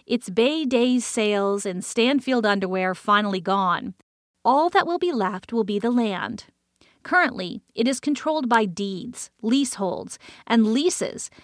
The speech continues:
that are shared by Baker, venture capitalists, equity partners,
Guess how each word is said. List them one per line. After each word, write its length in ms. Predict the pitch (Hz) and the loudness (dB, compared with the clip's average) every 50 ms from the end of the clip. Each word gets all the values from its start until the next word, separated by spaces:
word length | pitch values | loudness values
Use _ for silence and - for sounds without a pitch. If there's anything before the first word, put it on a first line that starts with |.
| _ _ | _ _
that 120 | - 240 240 | 2 4 4
are 80 | 240 | 4
shared 420 | 233 - - - 269 277 285 285 226 | 2 0 -2 0 0 0 2 0 2
by 200 | 247 220 214 208 | 2 2 2 0
Baker, 580 | 165 - 202 202 226 - - 180 - - - _ _ - | 0 0 0 0 0 0 -4 -10 -10 -10 -12 _ _ -8
venture 400 | - 190 233 254 277 - - 359 | 0 4 4 4 4 2 -2 -4
capitalists, 1000 | 359 - - 240 247 233 - 240 226 220 220 220 220 - - _ - - - - _ _ - | -6 -4 -2 0 0 0 0 0 -2 0 0 -2 -4 -4 -10 _ -16 -14 -14 -14 _ _ 0
equity 360 | 247 262 254 - 311 294 294 | 0 0 0 0 -4 -4 -4
partners, 580 | - - 254 247 - 220 233 233 233 240 - - | -2 2 2 2 4 2 0 0 0 0 -2 -4